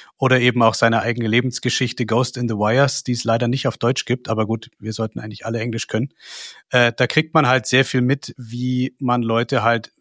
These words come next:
so hinmanipulieren kann oder einfach Vertrauenssituationen ausnutzt, um dann eben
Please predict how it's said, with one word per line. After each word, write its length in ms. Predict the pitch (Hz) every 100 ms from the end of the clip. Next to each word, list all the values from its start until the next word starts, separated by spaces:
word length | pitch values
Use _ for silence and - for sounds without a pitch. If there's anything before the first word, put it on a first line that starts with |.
| -
so 320 | 113 127 135
hinmanipulieren 840 | 135 147 131 123 - 120 120 117
kann 320 | - 117 123 139
oder 480 | 120 117 110 113
einfach 260 | 120 117 110
Vertrauenssituationen 1120 | 120 - 110 131 - 113 110 107 - 107 107
ausnutzt, 580 | 117 135 113 120 - -
um 160 | 131
dann 160 | 135 120
eben 380 | 120 117 120